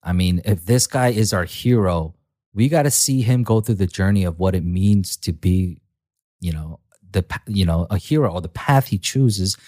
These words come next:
instead of the path his father wants for him, like Darth Vader and <laughs> Luke Skywalker.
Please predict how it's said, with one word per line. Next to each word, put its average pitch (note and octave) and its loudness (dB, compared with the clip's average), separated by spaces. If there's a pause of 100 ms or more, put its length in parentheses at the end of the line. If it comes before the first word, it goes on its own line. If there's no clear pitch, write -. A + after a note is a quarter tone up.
(160)
instead G#2+ 0
of G#2+ 0
the G2+ -2
path G#2+ 0
his G2 -4
father G#2+ 0
wants E2+ 0
for - -16
him, C#2+ -18 (440)
like F2 0 (400)
Darth E2+ -2 (120)
Vader E2+ 0
and A2 0
<laughs> F#2 -12
Luke E3 0
Skywalker. - -2